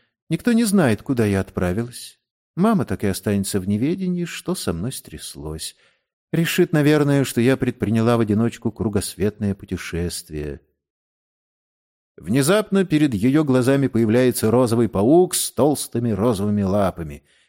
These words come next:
Его появление сопровождает крик: «Цепляйтесь!» Она без колебаний хватает неведомое существо,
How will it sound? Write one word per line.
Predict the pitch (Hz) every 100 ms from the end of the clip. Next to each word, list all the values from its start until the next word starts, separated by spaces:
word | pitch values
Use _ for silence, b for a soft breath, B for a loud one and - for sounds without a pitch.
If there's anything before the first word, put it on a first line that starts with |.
| _
Его | - 110
появление | 123 110 95 104 131 135
сопровождает | - 101 107 98 82 117 98 -
крик: | - 110 - - _ -
«Цепляйтесь!» | - - 95 143 240 208 - 107 92 - - _ _ _ _ _ _ _ -
Она | 98
без | 92 98
колебаний | - 92 95 104 95
хватает | - 95 104 98 87
неведомое | 87 101 90 90 87
существо, | - - - 82 - - 104 143 -